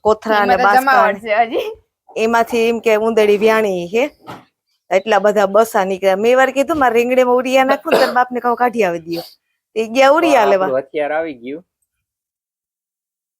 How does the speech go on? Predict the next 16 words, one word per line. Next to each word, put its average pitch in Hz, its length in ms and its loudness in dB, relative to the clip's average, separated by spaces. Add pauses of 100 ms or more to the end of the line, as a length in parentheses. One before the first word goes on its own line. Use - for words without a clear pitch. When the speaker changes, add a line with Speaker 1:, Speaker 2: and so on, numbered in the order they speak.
(240)
Speaker 1:
હાલો 277 240 4
લઈ 320 120 4
આવો 440 160 4
નજીક. 427 340 2 (1500)
Speaker 3:
ના, 113 200 -10
ના. - 160 -18 (1120)
Speaker 2:
જરાક 233 180 2
નજીક 254 300 -4
આવીને 262 200 0
દેખાડ 254 300 -8
દે, 165 80 -12
પાછી 196 260 -10
વહી 190 180 -8
જાય 143 140 -16
છે 156 100 -20
છેટી. 170 340 -20